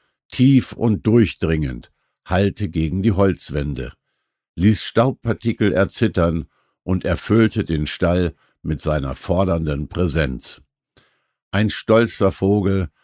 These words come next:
mit einem leuchtend roten Kamm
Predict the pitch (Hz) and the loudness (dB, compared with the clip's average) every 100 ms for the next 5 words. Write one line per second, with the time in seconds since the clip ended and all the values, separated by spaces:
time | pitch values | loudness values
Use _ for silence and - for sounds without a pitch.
0 | _ 73 82 - 85 80 78 82 110 101 | _ -6 -4 -2 -2 0 2 2 2 0
1 | - 104 87 71 80 90 - 73 - 87 | -4 -4 -2 0 0 0 -6 -8 0 0
2 | 90 90 | 0 -6